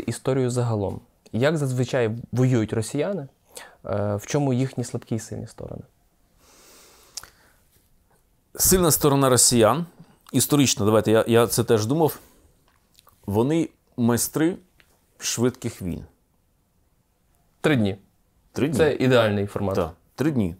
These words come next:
Speaker 2: тиждень, місяць, півроку. Росіяни дійсно, якщо мають якусь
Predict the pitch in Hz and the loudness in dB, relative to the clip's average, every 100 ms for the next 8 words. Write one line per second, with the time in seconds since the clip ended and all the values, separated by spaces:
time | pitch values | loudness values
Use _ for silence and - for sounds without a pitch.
0 | - 117 90 78 - _ _ 113 98 85 | -4 -2 0 -4 -12 _ _ -4 -2 -6
1 | - _ _ _ _ 110 92 85 - - | -12 _ _ _ _ -6 -4 -4 -8 -20
2 | _ _ _ _ _ _ - _ _ _ | _ _ _ _ _ _ -20 _ _ _
3 | - - - - - _ - 117 127 - | -20 -20 -20 -20 -20 _ -2 0 2 2
4 | 123 127 147 160 156 - _ - 107 107 | 4 4 4 0 -4 -8 _ -10 -8 -4
5 | 143 151 - 135 117 107 - - 123 107 | -2 -2 -2 -4 -2 -4 -4 -2 0 0
6 | 117 113 95 - 98 95 90 - | 0 0 -2 -6 -12 -10 -12 -12